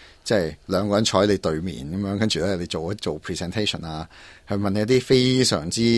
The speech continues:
formal 嘅問題啊，咁你要好，即係稍戒閃咁同佢對答啦，跟住就覺得你做到做唔到，可以做 assessment 啊，做 test 啊，咁樣諸如此類啦。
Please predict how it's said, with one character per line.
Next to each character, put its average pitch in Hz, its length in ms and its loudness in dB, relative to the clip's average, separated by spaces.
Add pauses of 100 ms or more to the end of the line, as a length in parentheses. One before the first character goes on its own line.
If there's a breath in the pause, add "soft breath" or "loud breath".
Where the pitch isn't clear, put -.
(180)
formal 127 400 4
嘅 - 0 -
問 82 280 -4
題 95 220 -8
啊， - 120 -4 (260 loud breath)
咁 139 160 2
你 98 140 4
要 101 80 2
好， - 180 -6 (540)
即 - 120 2
係 - 20 4
稍 - 180 4
戒 95 120 2
閃 90 260 -2
咁 113 140 0
同 110 200 4
佢 95 240 4
對 110 160 4
答 110 160 4
啦， 117 260 4 (360 loud breath)
跟 139 100 2
住 117 100 6
就 101 80 0
覺 104 120 2
得 123 80 8
你 117 100 2
做 90 180 -2
到 113 140 0
做 110 140 2
唔 73 100 -8
到， 110 120 2
可 113 80 6
以 101 40 0
做 92 180 0
assessment 90 480 0
啊， 87 220 0
做 90 140 -6
test 107 280 0
啊， 85 40 0
咁 85 80 -4
樣 95 160 -4
諸 104 80 -6
如 82 40 -8
此 101 140 -2
類 90 140 -2
啦。 90 120 -2